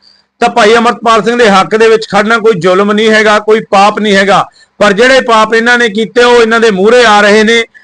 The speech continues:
ਇਹਨਾਂ ਦੇ ਕੈਬਨਿਟ ਮੰਤਰੀ ਬਦਲੇ ਜਾ ਰਹੇ ਨੇ, ਅੱਜ ਪੰਜ ਮੰਤਰੀ ਬਦਲੇ ਗਏ ਨੇ ਇਹਨਾਂ ਦੇ। ਤਾਂ ਤੁਸੀਂ ਦੇਖੋ, ਇਹ ਪਾਪ ਦਾ ਘੜਾ ਜਿਹੜਾ ਕਿ ਇਹਨਾਂ ਦਾ ਪੂਰਾ ਭਰ ਚੁੱਕਿਆ ਹੈ। ਤੇ ਜਿਹੜਾ ਭਗਵੰਤ ਮਾਨ ਆ, ਕਹਿੰਦਾ, "ਮੈਨੂੰ ਖਤਰਾ ਹੈ," ਤਾਂ ਉਹ ਖਤਰਾ ਇਹਨੂੰ ਇਸ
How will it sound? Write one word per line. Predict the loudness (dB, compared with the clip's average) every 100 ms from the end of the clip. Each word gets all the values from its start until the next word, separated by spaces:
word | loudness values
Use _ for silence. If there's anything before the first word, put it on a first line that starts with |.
| _ -6
ਇਹਨਾਂ | -2 0
ਦੇ | 0 0
ਕੈਬਨਿਟ | 0 0 0 -2 -2
ਮੰਤਰੀ | -2 -2 -2 0
ਬਦਲੇ | 0 2 2
ਜਾ | 2 2
ਰਹੇ | 2 0
ਨੇ, | 0 0
ਅੱਜ | 0 -2
ਪੰਜ | -2 -2 0
ਮੰਤਰੀ | -2 -2 -2 -2
ਬਦਲੇ | 0 0 0
ਗਏ | 0 -2
ਨੇ | -2
ਇਹਨਾਂ | -2 0
ਦੇ। | 0 0 -6 _ _ -6
ਤਾਂ | -2
ਤੁਸੀਂ | 0 -2 0
ਦੇਖੋ, | -2 0
ਇਹ | 0 0
ਪਾਪ | 0 0 0
ਦਾ | 0 0
ਘੜਾ | 0 2
ਜਿਹੜਾ | 2 2 0
ਕਿ | -2
ਇਹਨਾਂ | -2
ਦਾ | -2
ਪੂਰਾ | -2 -2 0
ਭਰ | 0 -2 -4
ਚੁੱਕਿਆ | -4 -4 0 0
ਹੈ। | -2 -8 _ _ _ _
ਤੇ | -2 0
ਜਿਹੜਾ | 0 0
ਭਗਵੰਤ | -2 -2 0 0 0
ਮਾਨ | 0 2 2 2
ਆ, | 0
ਕਹਿੰਦਾ, | 0 0 0
"ਮੈਨੂੰ | 0 -2
ਖਤਰਾ | -2 -2 0 0 2
ਹੈ," | 0 -2 _ _ _ _ _ -2
ਤਾਂ | 0
ਉਹ | 0
ਖਤਰਾ | 0 -2 0 2 2
ਇਹਨੂੰ | 2 0 2
ਇਸ | 0